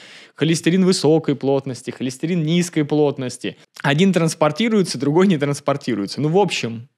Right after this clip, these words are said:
да, когда у человека высокий холестерин, вот что делать? Человеку назначают там какие-то статины,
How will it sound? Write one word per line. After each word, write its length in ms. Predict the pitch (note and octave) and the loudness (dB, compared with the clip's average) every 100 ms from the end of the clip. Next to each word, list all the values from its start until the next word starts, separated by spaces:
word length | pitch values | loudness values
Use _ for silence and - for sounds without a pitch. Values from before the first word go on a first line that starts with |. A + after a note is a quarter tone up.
| _ | _
да, 480 | - B2+ F#3 G3+ F#3 | -4 0 0 -2 -4
когда 260 | - D#3 D3+ | -4 2 2
у 40 | C#3 | 2
человека 260 | D#3+ - | 0 -2
высокий 380 | B2+ C#3 D3 B2+ | -2 -2 -4 -4
холестерин, 460 | - B2+ - A3+ G3 | -4 -4 -2 0 0
вот 100 | A#2+ | -2
что 240 | - G#3 | 0 2
делать? 360 | F3+ D3+ G#2 F#2+ | 4 2 0 -2
Человеку 280 | F#3+ G3 | -2 0
назначают 580 | C#3 B2 C3+ - D#3 B2 | -2 -2 -2 0 2 2
там 160 | B2 G#2 | 0 -4
какие-то 360 | - B2 B2+ | -4 -4 -4
статины, 800 | A#2+ - E3 E3+ D#3+ D#3+ D3+ C#3 | -6 0 0 0 0 0 0 -2